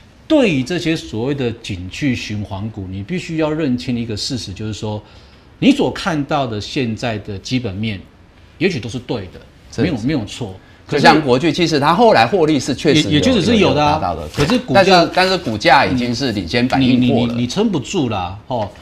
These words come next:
Speaker 1: 所以为什么很多投资者会说，那你这个航运族群，你要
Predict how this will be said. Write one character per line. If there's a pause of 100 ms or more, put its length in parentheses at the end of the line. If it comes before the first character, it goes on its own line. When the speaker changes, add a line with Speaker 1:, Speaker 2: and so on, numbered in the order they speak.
Speaker 1:
所
以
为
什
么
很
多
投
资
者
会
说， (460)
那
你
这
个
航
运
族
群，
你
要